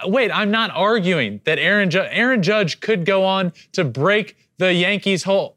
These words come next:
home run record, and I still think Shohei Ohtani should be the M V P.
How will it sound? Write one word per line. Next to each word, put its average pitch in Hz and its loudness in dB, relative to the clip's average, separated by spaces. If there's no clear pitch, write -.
home 196 0
run 208 0
record, 117 -4
and 151 -2
I 170 0
still 185 0
think 175 -2
Shohei 170 0
Ohtani 156 -2
should 147 -4
be 147 0
the 156 0
M 165 -2
V 185 0
P. 208 0